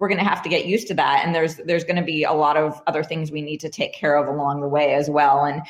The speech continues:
you know, and, and, and then there's things that overlap too, like clean air and, uh,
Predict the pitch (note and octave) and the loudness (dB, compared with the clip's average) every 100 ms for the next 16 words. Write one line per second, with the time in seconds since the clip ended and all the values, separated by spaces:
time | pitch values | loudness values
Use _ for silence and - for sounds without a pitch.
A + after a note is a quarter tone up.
0 | - - F#3 E3+ D#3 D#3+ D#3 D#3 - _ | -16 -6 0 2 4 2 0 -6 -14 _
1 | _ A#3 A#3+ D4+ G4 A#4 A4 - C4 B3 | _ -2 0 2 4 4 2 2 2 2
2 | - - F#3+ G#3+ G3+ - - B3 E3 B2+ | 2 4 4 4 2 0 -4 -2 0 0
3 | - - - G#3 F#3+ F3+ - E3+ D#3+ D#3 | -4 -16 -6 -4 -2 -4 0 0 0 -4
4 | D3 - - E3 C#3 C3+ | -8 -10 -2 2 4 2